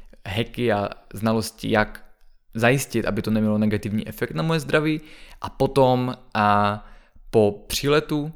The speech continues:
vlastně, teda přiletěl jsem, že jo, do Londýna, tak jsem zase byl, se cítil perfektně, takže čtyřhodinový přestup jsem využil na to, že jsem pracoval, nachystal jsem, eh,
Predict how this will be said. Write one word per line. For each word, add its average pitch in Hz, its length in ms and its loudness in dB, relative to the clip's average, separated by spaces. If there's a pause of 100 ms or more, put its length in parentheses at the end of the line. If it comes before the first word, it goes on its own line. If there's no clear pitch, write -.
(140)
vlastně, 107 640 -4 (420)
teda 117 180 2
přiletěl 113 360 -2
jsem, 120 140 -4
že 107 60 0
jo, 98 60 0
do 95 140 0
Londýna, 156 460 0 (300)
tak - 140 -10
jsem 110 160 0
zase 107 200 0
byl, 113 280 2 (440)
se 120 140 -6
cítil 120 240 -4
perfektně, 139 600 0
takže 117 280 0
čtyřhodinový 120 640 -2
přestup 110 380 -8
jsem 113 240 0
využil 120 460 -2
na 113 120 0
to, 104 260 -2 (300)
že 101 100 -8
jsem 127 220 -2
pracoval, 107 500 2
nachystal 107 380 -2
jsem, 107 320 -2 (420)
eh, 107 200 4